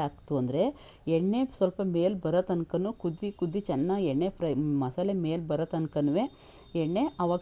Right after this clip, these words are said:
ಚೆನ್ನ-, ಅಲ್ಲಿ ತನಕ ಫ್ರೈ ಮಾಡಿರಿ. ಅವಾಗ ನಿಮ್ಗೆ ಯಾವ ಸಾಂಬಾರಾಗಲಿ, ಬಿರಿಯಾನಿ ಆಗಲಿ, ಈ ಥರ ಕುಷ್ಕ ಆಗಲಿ, ಈ ಥರ ಪಲಾವ್ ಆಗಲಿ ಎಲ್ಲ ಚೆನ್ನಾಗಿ ರುಚಿ ಬರುತ್ತೆ. ಮಸಾಲೆ ನೀವು ಚೆನ್ನಾಗಿ ಫ್ರೈ ಆಗಿಲ್ಲ ಅಂದರೆ ಮ-, ಬ-,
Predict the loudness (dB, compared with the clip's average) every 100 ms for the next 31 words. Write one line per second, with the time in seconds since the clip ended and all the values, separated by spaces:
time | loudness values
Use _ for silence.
0 | 0 -2 0 0 0 -2 -2 -2 -2 -4
1 | -2 0 0 -2 0 0 2 0 0 0
2 | 0 0 -2 -2 -2 0 0 -2 -2 -2
3 | -2 -2 -2 -2 -4 -16 -20 -16 -4 -2
4 | 0 0 2 0 0 -2 0 0 0 -4
5 | -6 -8 -10 -4 -2 -2 -2 -2 -2 -2
6 | -2 -2 0 2 0 0 -2 0 0 0
7 | 0 -2 -2 0 0 0 -2 -2 0 0
8 | 0 -4 -6 -10 -18 -4 -2 0 0 0
9 | -2 -2 -2 -2 -2 0 2 0 0 0
10 | 0 0 0 0 -2 -4 -2 -2 0 0